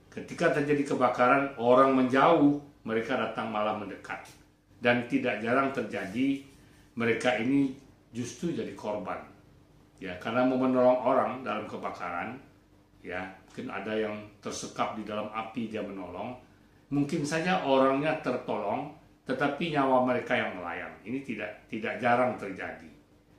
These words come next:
Jadi benar, mereka cerita betapa mengerikan. Ya, rupanya di salah satu sudut kota New York tadi malam ada kebakaran.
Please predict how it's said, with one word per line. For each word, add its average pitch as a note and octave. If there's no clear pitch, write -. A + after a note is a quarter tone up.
Jadi A2
benar, A2+
mereka A2
cerita A2
betapa A2
mengerikan. G#2
Ya, F2+
rupanya A2+
di -
salah G#2+
satu A2
sudut A#2
kota A2
New G#2+
York B2
tadi A2+
malam A2+
ada G2+
kebakaran. F2+